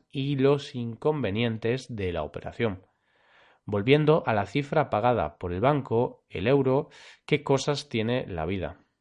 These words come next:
Por un euro puedes comprar un banco con un valor de mil quinientos millones en bolsa. O si lo prefieres, puedes hacer otras cosas. Por un euro, lo que viene a ser uno coma doce dólares aproximadamente,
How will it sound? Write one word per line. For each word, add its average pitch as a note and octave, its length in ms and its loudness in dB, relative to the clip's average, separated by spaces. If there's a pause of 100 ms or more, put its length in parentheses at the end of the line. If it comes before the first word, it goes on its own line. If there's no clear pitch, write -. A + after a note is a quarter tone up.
(240)
Por A2+ 140 2
un D3 100 4
euro D3 560 4
puedes C3 320 2
comprar A#2 640 0
un C3+ 260 0
banco C3 560 0
con A2 180 -6
un C3+ 160 0
valor B2 400 2 (240)
de G2 200 -2
mil C#3 400 0
quinientos C3 880 -2
millones A2 520 -2
en F2 220 -4
bolsa. D#3 420 0 (640)
O A2 140 -2
si - 160 -2
lo E3+ 120 6
prefieres, A#2+ 720 2
puedes C3+ 340 4
hacer B2+ 480 0
otras C3 440 -2
cosas. - 520 -4 (600)
Por C3+ 140 2
un F3+ 140 6
euro, D#3+ 540 4
lo G2 260 -2
que G#2 80 2
viene B2 180 2
a B2+ 80 2
ser A#2 460 0
uno B2 320 0
coma E2+ 600 -2
doce A#2+ 300 0
dólares A#2 600 0
aproximadamente, F#2+ 1300 -4